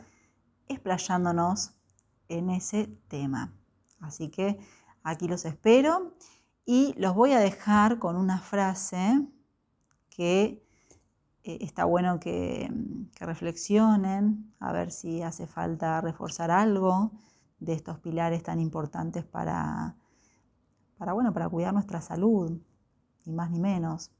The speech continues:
¿m? Como siempre decimos, la actividad física, la alimentación saludable,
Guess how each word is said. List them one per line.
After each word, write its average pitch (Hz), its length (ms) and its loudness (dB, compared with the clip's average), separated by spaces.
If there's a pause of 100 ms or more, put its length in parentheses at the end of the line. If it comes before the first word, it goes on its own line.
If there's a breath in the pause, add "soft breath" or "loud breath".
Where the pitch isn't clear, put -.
(160)
¿m? 202 320 2 (540 loud breath)
Como 160 500 -4
siempre 170 320 -6
decimos, 165 840 2 (100)
la 165 100 -10
actividad 160 320 -8
física, 170 960 0
la 175 340 0
alimentación 160 640 -4
saludable, 165 1040 0